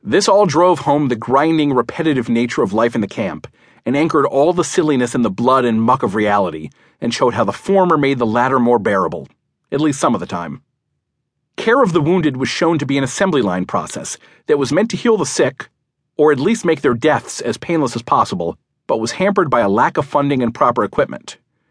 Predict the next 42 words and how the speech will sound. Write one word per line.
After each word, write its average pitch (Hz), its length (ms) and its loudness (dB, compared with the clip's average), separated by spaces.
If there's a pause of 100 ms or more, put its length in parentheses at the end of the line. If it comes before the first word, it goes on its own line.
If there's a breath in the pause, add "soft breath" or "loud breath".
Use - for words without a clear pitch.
(420)
The 127 100 -4
doctors 160 460 2
and 156 100 2
nurses 139 320 0
were 117 120 -2
constantly 175 580 -4
having 127 240 -2
to 123 80 -2
improvise 90 640 -2 (340)
with - 200 -2
materials 156 440 2
that 123 160 0
weren't 143 240 2
designed 127 340 0
for 127 80 -2
medicine, 110 460 -2 (720)
as 123 160 -2
well 196 160 4
as 185 80 0
by 170 160 2
the 156 80 2
indifference 156 480 0
of 117 100 -2
the 123 60 0
military 135 480 2
brass 95 400 -2
or 120 100 0
their 104 140 -2
paper-pushing 151 580 -2
underlings 90 540 -2 (260 soft breath)
and 123 100 -2
acts 165 240 -2
of 117 80 -6
sabotage 117 640 0
by 95 140 -4
someone 143 320 0
that 113 100 0
a 101 60 0
major 117 260 0
character 120 460 -2
had 98 120 -4
offended. 95 480 -2